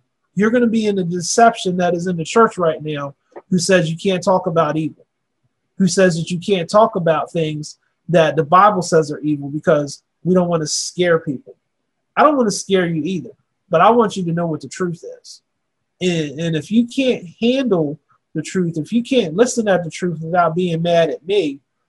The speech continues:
there's nothing I can do about that. There really is absolutely nothing I can do. To, I would rather you be mad at me and have heard the truth and walk away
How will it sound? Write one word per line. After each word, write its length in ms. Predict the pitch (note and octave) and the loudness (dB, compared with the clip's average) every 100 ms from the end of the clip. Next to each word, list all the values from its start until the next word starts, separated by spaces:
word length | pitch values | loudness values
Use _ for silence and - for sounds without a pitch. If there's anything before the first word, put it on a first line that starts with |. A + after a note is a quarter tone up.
| _ _ _ _ | _ _ _ _
there's 160 | F3+ A3 | -2 0
nothing 260 | G#3+ G3 | 0 2
I 100 | F#3+ | 0
can 180 | F#3+ E3 | 0 -4
do 160 | F3+ E3 | -2 -2
about 280 | A#2+ - | -4 -12
that. 180 | - - _ _ _ _ _ _ _ _ | -16 -18 _ _ _ _ _ _ _ _
There 160 | E3 D#3+ | -4 -2
really 400 | E3+ A3 G#3+ G3 | 4 4 4 0
is 140 | E3 | 2
absolutely 500 | F3+ F#3 - F#3 E3+ | 2 2 -2 -8 -4
nothing 280 | E3+ E3+ D#3 | -6 -4 -8
I 80 | D3+ | -8
can 140 | D#3 | -8
do. 120 | D3 | -8
To, 140 | C#3 C3+ _ - _ - | -8 -10 _ -20 _ 0
I 60 | G3+ | 2
would 140 | A#3+ | 4
rather 340 | A#3+ A3 G#3+ | 6 4 4
you 160 | G3+ G3+ | 0 -2
be 160 | F#3 F3 | -2 2
mad 320 | F#3 G#3 G#3 | 6 6 4
at 120 | - | -2
me 380 | G3 F#3 D3 C#3 - | 0 0 0 -4 -6
and 100 | E3 | -2
have 160 | D#3 - | -2 0
heard 240 | F#3 F#3+ E3+ | 4 4 2
the 60 | |
truth 520 | - - G#3+ C#3 C3+ _ _ _ _ _ _ - | -8 -2 -2 -2 -10 _ _ _ _ _ _ -2
and 120 | E3+ | 2
walk 280 | F#3 G3 F#3+ | 6 6 4
away 500 | E3 G3+ E3+ C3 | 2 4 4 0